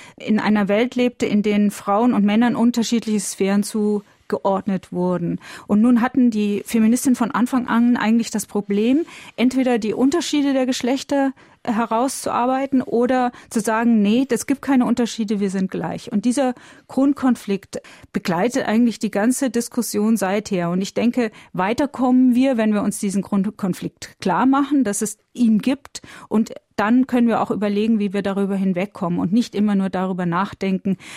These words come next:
sollen Frauen jetzt genauso sein wie Männer, was verlieren sie dadurch? Oder sollen Frauen eben ihre ei-, weibliche Eigenart pflegen und was gewinnt vielleicht die Gesellschaft davon?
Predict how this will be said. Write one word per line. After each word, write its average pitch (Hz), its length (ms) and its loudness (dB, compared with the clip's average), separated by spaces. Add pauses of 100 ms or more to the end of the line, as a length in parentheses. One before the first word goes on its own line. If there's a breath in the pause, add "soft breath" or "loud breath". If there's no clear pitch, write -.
sollen 214 320 2
Frauen 196 400 0
jetzt 190 200 -2
genauso 214 360 2
sein 202 300 0
wie 180 80 -2
Männer, 220 320 2
was 196 180 -2
verlieren 226 400 2
sie 247 140 0
dadurch? 214 440 -2 (240 loud breath)
Oder 202 400 0 (300 loud breath)
sollen 196 220 2
Frauen 196 360 0
eben 196 220 0
ihre 190 260 -2
ei-, - 200 -4
weibliche 196 460 -4
Eigenart 196 580 -2
pflegen 196 560 -2
und 185 240 -4
was - 300 -4
gewinnt 202 360 0
vielleicht 185 380 -2
die 190 40 -4
Gesellschaft 180 640 -4
davon? 170 400 -8